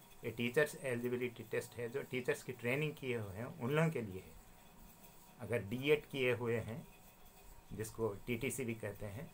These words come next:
तो उनके लिए इन्हें ये पहला जो paper है, उसका टेट होगा। और बीएड किए हुए हैं, जो Bachelor of Education जो कहलाता है, तो उसके लिए दूसरा paper होगा। लेकिन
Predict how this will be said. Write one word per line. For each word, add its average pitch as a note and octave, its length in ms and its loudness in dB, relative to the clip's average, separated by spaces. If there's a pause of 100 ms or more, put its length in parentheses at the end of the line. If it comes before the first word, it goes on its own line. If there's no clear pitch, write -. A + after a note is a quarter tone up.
(380)
तो D3+ 280 6
उनके A#2+ 240 0
लिए A2+ 340 2 (200)
इन्हें A2 460 -4
ये G2+ 300 -4
पहला A2 380 2
जो A2 140 4
paper A2+ 320 4
है, A2+ 240 -2 (380)
उसका A#2+ 240 2
टेट A2+ 300 2
होगा। G#2 300 -2 (460)
और A2 420 6 (300)
बीएड D#3 460 4
किए C3+ 220 4
हुए A2 180 2
हैं, B2 440 -8
जो A2 100 2
Bachelor A#2+ 460 4
of A#2+ 140 4 (140)
Education A#2 460 2 (580)
जो G#2+ 160 2
कहलाता G2+ 380 2
है, - 160 -2 (420)
तो D#3+ 380 8
उसके C#3+ 260 6
लिए D3 260 4 (320)
दूसरा D#3 360 8
paper C3+ 320 4
होगा। B2+ 240 2
लेकिन D#3+ 480 0